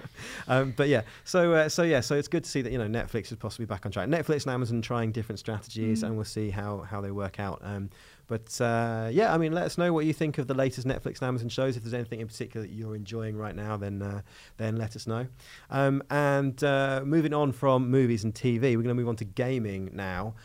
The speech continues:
Speaker 1: Uh, so this week is the big gaming event Gamescom in Cologne in Germany. And so if you're a gaming fan, this is the time to check out the most original, innovative, fresh, groundbreaking titles like Battlefield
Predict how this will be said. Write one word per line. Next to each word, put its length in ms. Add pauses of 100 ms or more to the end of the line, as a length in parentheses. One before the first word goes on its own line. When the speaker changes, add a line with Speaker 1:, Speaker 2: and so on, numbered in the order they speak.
(280)
Speaker 1:
Uh, 260
so 300
this 260
week 440 (280)
is 380
the 240
big 220
gaming 340
event 400
Gamescom 640
in 200
Cologne 460
in 220
Germany. 500
And 260
so 120
if 120
you're 140
a 60
gaming 400
fan, 480 (260)
this 220
is 100
the 100
time 460
to 100
check 280
out 240
the 60
most 200
original, 680
innovative, 680
fresh, 560
groundbreaking 880
titles 480
like 220
Battlefield 640